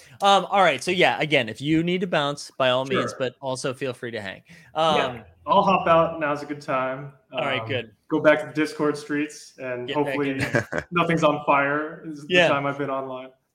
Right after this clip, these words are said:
Speaker 1: Dude,
Speaker 3: Yeah.
Speaker 1: well, thanks
Speaker 2: Um,
Speaker 1: again,
Speaker 3: Do your
Speaker 1: man, for
Speaker 3: thing.
Speaker 1: coming on. This is very exciting. Uh, I'm looking forward to, to scooping some waves, baby.
Speaker 3: Congrats. Congrats.
Speaker 2: All right. Thanks again, and I'll see you guys in the Discord.
Speaker 1: All right.
Speaker 3: All
Speaker 1: See
Speaker 3: right.
Speaker 1: you, Dan.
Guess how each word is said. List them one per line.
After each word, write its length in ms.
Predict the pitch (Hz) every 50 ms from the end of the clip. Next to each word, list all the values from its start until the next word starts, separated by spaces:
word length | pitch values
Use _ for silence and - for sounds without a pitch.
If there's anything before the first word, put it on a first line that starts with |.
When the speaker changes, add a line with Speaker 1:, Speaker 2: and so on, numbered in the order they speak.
| _ _
Speaker 1:
Dude, 200 | - 151 143 131 131
Speaker 3:
Yeah. 60 | 156
Speaker 1:
well, 260 | 156 160 156 139 113 139
thanks 220 | 175 185 185 175
Speaker 2:
Um, 60 | 202
Speaker 1:
again, 180 | 175 180 170 160
Speaker 3:
Do 40 | 110
your 80 | -
Speaker 1:
man, 60 | -
for 60 | - 104
Speaker 3:
thing. 100 | 90 78
Speaker 1:
coming 180 | 110 160 156 147
on. 180 | 143 143 139 143
This 160 | 135 127 139
is 60 | 139
very 240 | 131 143 139 135 131
exciting. 560 | 120 - - 139 135 131 127 127 123 123 113
Uh, 60 | 113 123 120 120 117
I'm 80 | 120 131
looking 200 | 131 123 123 113
forward 320 | - 123 127 123 123 113
to, 340 | - 123 120 120 120 113 110
to 160 | - - 120
scooping 340 | - - - 143 135 165 160
some 180 | - 147 139 120
waves, 480 | 120 131 151 180 190 175 131 127 -
baby. 420 | - 139 135 139 147 175 190 196 170
Speaker 3:
Congrats. 540 | 92 85 82 95 104 117 117 - - -
Congrats. 400 | - - 95 95 107 120 123 110 -
Speaker 2:
All 60 | 165
right. 280 | 147 - - - - _ _ _
Thanks 220 | - 151 165 160 139
again, 240 | 160 180 175 175 143
and 100 | 135 131
I'll 100 | 127 123
see 260 | - - - 156 151 151
you 80 | 147 151
guys 200 | 147 147 147 151
in 80 | 151
the 80 | 151 156
Discord. 500 | 147 151 175 185 180 - 143 120 113 110 110 - -
Speaker 1:
All 60 | 123 123
right. 180 | 131 131 127 -
Speaker 3:
All 80 | 87
Speaker 1:
See 60 | 101
Speaker 3:
right. 100 | 110 - 139
Speaker 1:
you, 40 | 127
Dan. 260 | 131 127 123 120 120